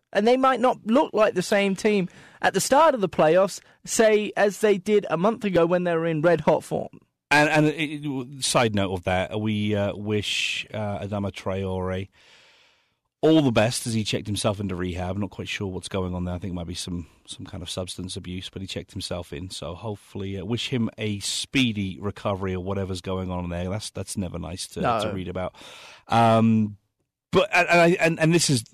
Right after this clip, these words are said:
Speaker 2: awful of me. This is where, going back to L A F C, this is where I start to go back and, and compare everything to the rest of the world.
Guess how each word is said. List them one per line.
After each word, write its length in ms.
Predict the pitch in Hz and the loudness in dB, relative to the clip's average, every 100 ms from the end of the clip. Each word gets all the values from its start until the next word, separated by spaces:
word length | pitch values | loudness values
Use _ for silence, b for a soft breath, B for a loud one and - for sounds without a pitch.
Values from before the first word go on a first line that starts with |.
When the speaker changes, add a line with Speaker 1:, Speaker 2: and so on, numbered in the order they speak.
| - | 2
Speaker 2:
awful 340 | 123 110 113 | 4 4 2
of 100 | 98 | 2
me. 120 | 104 | 2
This 180 | 104 135 | 2 2
is 80 | 135 | 0
where, 200 | 113 117 | 2 2
going 280 | 113 120 113 | 2 2 2
back 160 | 104 101 | 2 0
to 120 | - | -2
L 80 | 101 | -2
A 80 | 95 | -2
F 80 | 92 | -2
C, 160 | 101 | -2
this 180 | 101 117 | -2 -2
is 100 | 120 | 0
where 120 | 113 | 0
I 40 | 101 | 0
start 300 | - 104 92 | 0 -4 -4
to 100 | 98 | -4
go 160 | 95 | -4
back 320 | 92 95 98 - | -2 -4 -4 -6
and, 280 | 110 98 92 | -4 -2 -4
and 180 | 92 90 | -6 -6
compare 540 | 117 110 - 143 131 123 | -6 -4 2 4 6 6
everything 520 | 107 107 110 113 104 | 4 2 0 -2 -4
to 80 | 101 | -4
the 100 | 98 | -4
rest 260 | 95 - - | -4 -4 -6
of 40 | |
the 80 | 90 | -2
world. 340 | 90 87 92 | -2 -2 -4